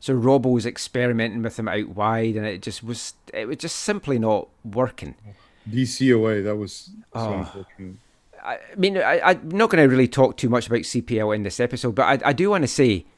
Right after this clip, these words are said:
Speaker 1: Pamadou Ka has got Pacific F C playing some beautiful football just now. If you haven't had a chance to take in any of the games,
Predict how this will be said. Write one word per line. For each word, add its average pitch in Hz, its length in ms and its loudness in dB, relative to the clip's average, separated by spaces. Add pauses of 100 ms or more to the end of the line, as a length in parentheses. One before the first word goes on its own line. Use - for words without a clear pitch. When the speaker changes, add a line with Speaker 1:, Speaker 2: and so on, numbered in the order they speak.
(160)
Speaker 1:
Pamadou 170 480 2
Ka 95 400 0 (260)
has 123 180 -6
got - 240 2
Pacific 160 500 -6
F 113 160 0
C 101 480 -4
playing 147 320 0
some 151 340 -4
beautiful 190 560 -2
football 110 460 -2
just - 220 -10
now. 101 60 0
If - 220 -4
you 151 80 2
haven't 196 280 -2
had 160 100 2
a 135 60 0
chance 120 320 -2
to 110 80 -14
take 123 260 -4
in 113 80 -2
any 110 220 0
of 98 100 -8
the 104 100 -4
games, 110 520 -2